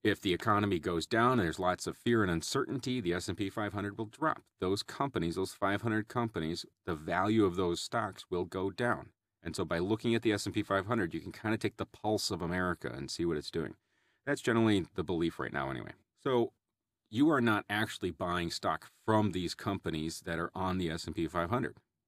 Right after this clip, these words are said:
You're not actually, you don't actually hold anything. What you are doing is watching the S and P five hundred. So the S and P five hundred is given a number, and that tracks its overall performance and what it's doing right now. Right now, the number is three thousand five hundred and eight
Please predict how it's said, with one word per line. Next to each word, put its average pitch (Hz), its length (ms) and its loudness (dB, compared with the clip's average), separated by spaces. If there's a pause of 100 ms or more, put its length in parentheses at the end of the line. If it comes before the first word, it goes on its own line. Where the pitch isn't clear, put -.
(540)
You're 85 140 -4
not 95 180 -2
actually, 92 540 -4
you 82 140 -8
don't 98 160 -2
actually 92 260 -4
hold 117 260 -2
anything. 64 340 -6 (600)
What 113 180 2
you 98 180 2
are 82 100 2
doing 90 540 4
is 87 180 0
watching 87 540 -2
the 80 120 0
S 71 140 -6
and 73 100 -8
P - 140 -8
five - 240 -10
hundred. - 240 -12 (800)
So - 80 -4
the 131 140 2
S 165 120 2
and 190 80 4
P 147 140 0
five 113 240 2
hundred 98 260 0
is 78 80 -8
given 85 220 -2
a 80 60 0
number, 80 460 -2 (220)
and 92 220 -2
that 104 240 2 (160)
tracks - 540 -6
its 92 240 -6
overall 85 640 0 (120)
performance 78 560 -4
and 80 140 -2
what 78 80 -2
it's 76 140 -6
doing 82 340 -2
right 73 180 -4
now. - 180 -10 (180)
Right 101 180 0
now, 101 300 0
the 92 100 -2
number 92 420 0
is 85 360 -4
three 123 240 -4
thousand 101 400 0
five 95 260 -4
hundred 87 260 -2
and 85 180 -6
eight 82 180 -8